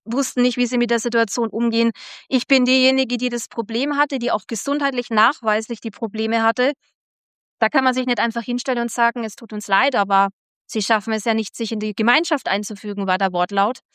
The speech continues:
Und, ähm, ja, was sollen wir jetzt mit ihnen machen? Wir können ja nicht die anderen alle entlassen. Und dann habe ich gesagt,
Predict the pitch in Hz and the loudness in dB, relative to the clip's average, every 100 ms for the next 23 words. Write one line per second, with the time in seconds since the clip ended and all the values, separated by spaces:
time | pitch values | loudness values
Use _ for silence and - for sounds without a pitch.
0 | _ - _ _ _ _ 226 226 220 226 | _ -20 _ _ _ _ 2 2 2 2
1 | 214 208 202 _ 254 247 202 214 190 196 | 0 0 -4 _ 0 0 2 2 2 0
2 | - 202 214 214 330 277 233 208 226 220 | -2 -6 -4 -2 -2 -2 -4 -4 -6 -4
3 | 214 - 226 214 277 285 240 254 262 262 | -6 -2 0 2 2 0 0 0 0 0
4 | 349 - 185 185 _ _ _ _ _ _ | -2 -2 -6 -8 _ _ _ _ _ _
5 | _ 220 214 208 208 202 196 - - 185 | _ 2 4 2 2 2 0 -4 -4 -4